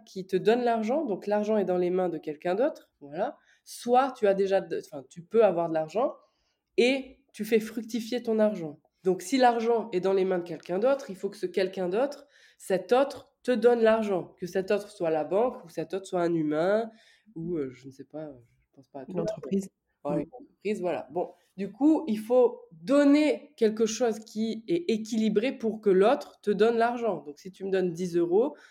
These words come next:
Speaker 1: eh bien, il faut que je te donne en échange quelque chose qui est équilibré pour toi et qui vaut dix euros. Bon, donc, c'est comme ça que l'argent se crée, par échange de valeur. C'est aussi simple. Et une fois que t'as l'argent, ce qui est magique maintenant, surtout qui est très accessible,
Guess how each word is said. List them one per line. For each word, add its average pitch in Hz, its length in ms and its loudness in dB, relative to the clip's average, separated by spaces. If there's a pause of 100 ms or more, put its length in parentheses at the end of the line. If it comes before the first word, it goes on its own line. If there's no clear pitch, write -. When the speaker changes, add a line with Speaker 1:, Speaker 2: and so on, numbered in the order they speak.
(140)
Speaker 1:
eh 160 40 -20
bien, 202 120 2
il - 20 -8
faut 214 100 -10
que - 80 -16
je - 40 -18
te - 80 -4
donne 202 320 2
en 180 80 0
échange 175 320 -6
quelque - 180 -6
chose 233 160 -4
qui - 120 -2
est - 120 -4
équilibré 202 600 -2
pour 160 160 -12
toi 233 240 0
et 220 80 -4
qui 170 180 -14
vaut 180 220 -2
dix 190 240 -6
euros. 170 320 -4 (480)
Bon, 165 200 -10 (280)
donc, 151 240 -14 (220)
c'est - 200 -6
comme 170 180 0
ça 190 160 0
que 190 160 -8
l'argent 151 460 -6
se 156 140 -12
crée, 311 480 -6
par 151 260 -10
échange 226 540 -4
de 160 80 -6
valeur. 160 400 -2 (600)
C'est 131 440 -12 (220)
aussi - 240 -20
simple. 254 320 -4 (280)
Et 214 80 4
une 202 100 2
fois 247 180 2
que 247 80 -12
t'as 190 100 0
l'argent, 180 460 0
ce - 100 -16
qui 202 100 -6
est 185 40 0
magique 180 560 -4
maintenant, 160 400 -6 (340)
surtout 196 400 -12
qui - 100 -14
est - 80 -14
très - 220 -4
accessible, 170 720 -8